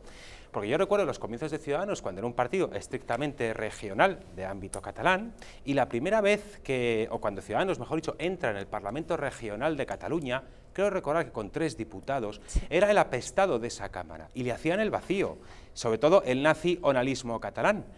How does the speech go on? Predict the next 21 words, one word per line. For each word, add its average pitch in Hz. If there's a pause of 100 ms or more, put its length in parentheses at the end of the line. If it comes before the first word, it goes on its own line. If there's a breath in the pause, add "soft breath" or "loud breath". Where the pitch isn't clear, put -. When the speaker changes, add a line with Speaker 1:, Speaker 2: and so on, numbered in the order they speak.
(160 loud breath)
Speaker 1:
le 123
hacían 214
el 123
vacío 98
y 135
no, 160
y 151
le 139
co-, 135
le 131
negaban 165
cualquier 208
legitimidad 160
de 156
existencia 190 (440 loud breath)
por 156
las 151
meras 180
ideas 143
que 113
defiende. 87